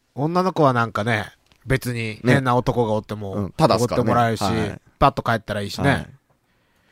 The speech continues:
Speaker 1: えーと、ゴリゴリ梅さんが毎週のよう、ようにくれるんですよ。
Speaker 2: ね。
Speaker 1: で、俺ね、これはやろうと思って画像検索して、
Speaker 2: うん。
Speaker 1: 一瞬で無理ってなったやつがある。
Speaker 2: <laughs> おう。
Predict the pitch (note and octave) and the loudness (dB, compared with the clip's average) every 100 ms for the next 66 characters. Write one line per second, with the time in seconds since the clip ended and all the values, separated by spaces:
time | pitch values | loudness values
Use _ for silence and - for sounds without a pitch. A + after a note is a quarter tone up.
0 | _ _ _ _ _ A#2 B2 A#2+ - A#2+ | _ _ _ _ _ 0 2 2 2 0
1 | G2+ - _ _ - D#3 G#3+ A#3 A#3 A#3+ | 0 -8 _ _ 2 6 8 8 6 6
2 | A3+ G3+ D#3 A2 C#3+ G3 - G3 G3+ G3 | 0 -2 -2 0 2 2 2 0 0 0
3 | F#3+ F#3 F3 D3 - D#3 D3+ A#2 - B2+ | 2 2 0 -2 -4 -2 0 -2 0 0
4 | B2 G#2 - G2 A#2 - _ _ _ _ | 0 -4 -2 4 4 4 _ _ _ _
5 | _ _ _ - D3 D#3 G2+ - _ _ | _ _ _ 0 4 4 2 -6 _ _
6 | _ _ _ _ _ _ - C#3 C#3 C3 | _ _ _ _ _ _ -2 0 4 4
7 | D3+ - _ _ - G#3 A#3 A3+ A3+ D#3 | 2 -2 _ _ -2 4 6 8 6 4
8 | G2 E3 A3 A3 F#3 F3 D#3 A2 E3 G#3+ | 2 4 6 4 2 0 0 4 4 6
9 | G3+ G#3 F#3 D#3+ - D3 C#3 G2+ A#2 A2+ | 4 2 0 -2 0 4 4 4 2 2
10 | E2+ - D#3+ - - G#3 F#3+ D#3+ G#3 E3+ | 0 -4 -2 2 4 4 4 6 6 4
11 | D#3+ C#3 - A#2 A#2 - - C#3+ B2+ F#2 | -2 -2 -2 -6 2 4 6 8 8 6